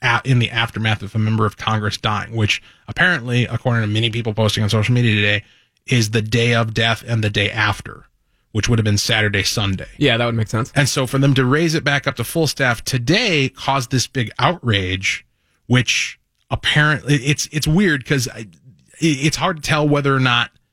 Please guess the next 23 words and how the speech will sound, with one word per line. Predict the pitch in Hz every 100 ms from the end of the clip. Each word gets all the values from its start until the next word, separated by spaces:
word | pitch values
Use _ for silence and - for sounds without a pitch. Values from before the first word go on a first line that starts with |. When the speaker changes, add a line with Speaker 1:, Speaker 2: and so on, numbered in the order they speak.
| _ _ _ _
Speaker 1:
this | 120 123 139 -
was | 143 127
something | - 135 139 131
that | 113
was | 123 113
done | 110 113 110 110 107 - _ _ _ -
out | 135 143
of | 131 110
sync | - 123 135 - - _
with | 123 123 110 -
the | 120
way | 113
things | 117 - 127 113
have |
been | 110 107
done | 104
in | 104
the |
past, | 98 - 202 208 - 120
but | 131
apparently | 113 131 127 117 110
within | 107 104 - 143
sync | 120 - 107 107 -